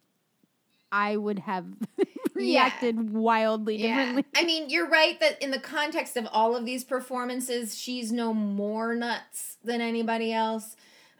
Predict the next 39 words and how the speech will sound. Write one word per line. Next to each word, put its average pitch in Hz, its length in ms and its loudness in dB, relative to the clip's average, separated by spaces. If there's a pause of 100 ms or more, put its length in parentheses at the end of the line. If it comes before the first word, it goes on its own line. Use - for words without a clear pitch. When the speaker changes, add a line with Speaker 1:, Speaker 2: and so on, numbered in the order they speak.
(100)
Speaker 2:
Um, 208 640 -2
Speaker 1:
It 370 60 2
was 392 160 2
how 370 200 4
she 320 140 0
was 240 140 2
directed. 214 440 0
It 180 80 -4
wasn't, 240 280 0
like, 196 180 -6
her 214 160 -4
fault. 185 400 -4
It 214 100 -6
was 214 140 -6
clearly, 208 520 -2
Speaker 2:
Yeah. 202 60 -6
Speaker 1:
like, 190 220 -8
how 196 200 -4
it 180 40 -10
was 196 180 -6
written 190 460 -4
and 175 440 -6 (380)
supposed 202 360 -6
to 185 60 -8
be 175 140 -10
done. 175 400 -6 (120)
Speaker 2:
And 370 140 0
I 440 240 4
also 494 220 2
Speaker 1:
But 494 100 -2
Speaker 2:
feel 440 160 -2
like 262 200 0
this 330 240 -6
is 349 180 -8
why, 220 840 2 (600)
uh, 180 80 -8 (100)
like, 208 440 -2 (320)
our 233 360 4
parents 226 1080 -4